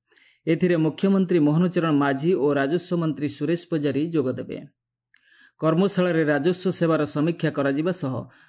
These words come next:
ଦୁଇ ହଜାର ଛତିଶ ମସିହା ସୁଦ୍ଧା ସମୃଦ୍ଧ ଓଡ଼ିଶା ଗଠନ ପାଇଁ ବିକଶିତ ଓଡ଼ିଶା ଭିଜନ ଡକ୍ୟୁମେଣ୍ଟ ଉପସ୍ଥାପନ କରାଯିବ। କାର୍ଯ୍ୟକ୍ରମରେ ରାଜସ୍ୱ କମିଶନର, ଉପଜିଲ୍ଲାପାଳ ଓ ତହସିଲଦାରମାନେ ଉପସ୍ଥିତ ରହିବେ।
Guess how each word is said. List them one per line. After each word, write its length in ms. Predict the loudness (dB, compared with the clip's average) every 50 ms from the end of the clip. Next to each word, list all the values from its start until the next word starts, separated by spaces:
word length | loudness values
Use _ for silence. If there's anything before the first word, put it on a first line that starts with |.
| _ -8
ଦୁଇ 200 | 0 2 2 4
ହଜାର 280 | 2 2 2 0 0 -2
ଛତିଶ 400 | -2 -4 -4 -4 -2 -2 -4 -4 -2 -2
ମସିହା 300 | -2 -2 0 -2 -2 -2
ସୁଦ୍ଧା 340 | -2 -4 -6 -4 -4 -4 -4 -4
ସମୃଦ୍ଧ 480 | -4 -2 0 0 2 2 2 2 2 2
ଓଡ଼ିଶା 360 | 2 2 2 0 -2 -2 -4 -2
ଗଠନ 280 | -2 -4 -2 -2 -2 -2
ପାଇଁ 220 | -2 -2 -2 -2 -4 -6 -12 -20 -20 -20 -20 _ -6 0
ବିକଶିତ 520 | 0 0 0 2 -2 0 0 -2 0 0 2
ଓଡ଼ିଶା 380 | 2 2 2 0 0 0 0 0
ଭିଜନ 320 | 0 -2 -6 -2 0 0 2 2
ଡକ୍ୟୁମେଣ୍ଟ 420 | 0 0 0 0 0 0 0 0
ଉପସ୍ଥାପନ 640 | -2 -2 -2 -2 -4 -6 -4 -4 -6 -6 -4 -4 -6 -6
କରାଯିବ। 420 | -4 -4 -4 -4 -4 -6 -8 -12 -14 -16 -18 -18 _ _ _ _ _ _ _ _ _ _ -2
କାର୍ଯ୍ୟକ୍ରମରେ 680 | 0 0 0 2 0 0 0 0 0 2 2 2 2 2
ରାଜସ୍ୱ 540 | 2 2 2 2 0 0 0 -2 -4 -2 0
କମିଶନର, 520 | 0 0 0 0 0 0 0 0 0 -2 -4 -4
ଉପଜିଲ୍ଲାପାଳ 680 | -4 -4 0 0 0 2 4 4 4 4 4 2 0 0 0 0
ଓ 120 | 0 -2 -2 -2 0
ତହସିଲଦାରମାନେ 760 | -2 -2 -2 0 2 2 4 4 2 0 0 0 -2 -2 -2 -2
ଉପସ୍ଥିତ 520 | -4 -4 -4 -4 -6 -6 -6 -10 -8 -8
ରହିବେ। 400 | -4 -4 -4 -4 -4 -6 -10 -14